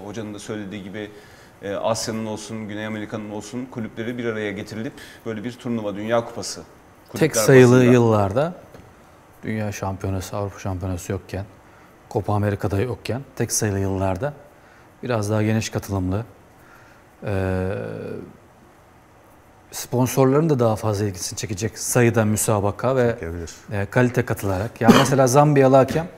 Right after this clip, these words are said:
Speaker 2: <clears throat> korkunçtu. Yani hakemleri de görmüş oluyoruz. Mesela iki bin on Dünya Kupası'nda bir Ravşan Irmatov gerçeği vardı. Yani bir,
Speaker 1: Evet.
Speaker 2: e, Özbek hakem. Dünyanın en iyi hakemi oldu gördük orada. Belki keşke daha önce görseydik. Keşke daha fazla faydalanılsaydı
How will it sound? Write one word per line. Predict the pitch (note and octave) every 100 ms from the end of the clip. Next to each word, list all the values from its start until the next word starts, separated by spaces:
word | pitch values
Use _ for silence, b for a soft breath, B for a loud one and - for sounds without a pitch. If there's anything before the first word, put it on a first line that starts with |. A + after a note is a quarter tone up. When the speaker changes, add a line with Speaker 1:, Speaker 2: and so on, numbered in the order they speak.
| -
Speaker 2:
<clears throat> | - F2+
korkunçtu. | C#3 C#3 E3+ - G#2 - - - - -
Yani | G#2+ G#2
hakemleri | A2 B2 B2+ D3 F3+
de |
görmüş | C#3+ A2+ G#2+ -
oluyoruz. | A2 G#2+
Mesela | A2 - A#2
iki | A#2 C#3
bin |
on | D3 C#3+
Dünya | C3+ C3 B2+
Kupası'nda | C3 A#2 C3+ D#3
bir | D3 D3 B B B B B B -
Ravşan | A#2 B2+ A#2+ D3
Irmatov | C#3 C#3 D3 D3 D3
gerçeği | C#3+ C3+ - E3
vardı. | E3+ A2+ G#2
Yani | G#2 G#2
bir, | A2
Speaker 1:
Evet. | G2+ G2 - - - - - -
Speaker 2:
e, | G2+ G2 G2 A2
Özbek | B2+ A#2 D3+ D3
hakem. | - D3+ F#3+ - -
Dünyanın | B2 C#3 D3
en | E3
iyi | D#3
hakemi | D#3+ E3 F3
oldu | F3+ D3+
gördük | A#2 G#2+ A2
orada. | G#2+ G2+ G2
Belki | A#2 B2 B2
keşke | - C#3+ D#3+
daha | E3+ F3
önce | E3
görseydik. | C3+ A#2 G#2+ G#2
Keşke | C3+ - C#3+
daha | D3+
fazla | C#3+ C3+ B2+
faydalanılsaydı | A#2+ A2+ A#2 A2+ A2 - G#2+ G2+